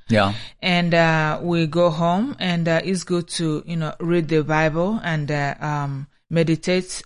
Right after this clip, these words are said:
Speaker 2: also, uh, within you and the Holy Spirit, what that p-, place, you know, you had is saying. And at the same time, read on, uh, read more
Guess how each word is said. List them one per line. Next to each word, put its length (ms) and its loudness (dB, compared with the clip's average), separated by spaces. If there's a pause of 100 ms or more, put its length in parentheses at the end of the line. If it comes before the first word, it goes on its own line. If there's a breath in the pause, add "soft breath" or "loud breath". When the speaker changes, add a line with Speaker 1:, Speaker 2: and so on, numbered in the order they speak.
Speaker 2:
also, 640 -2
uh, 320 -2
within 380 0
you 260 2
and 220 -4
the 40 -2
Holy 320 -2
Spirit, 520 -4
what 340 -2
that 300 -2
p-, 60 -8 (120)
place, 460 0
you 100 -6
know, 220 -6
you 180 -2
had 320 -4
is 220 -4
saying. 420 -2 (480 loud breath)
And 160 2
at 140 4
the 40 0
same 240 2
time, 300 0
read 300 0
on, 480 -2
uh, 100 -2
read 460 0
more 420 0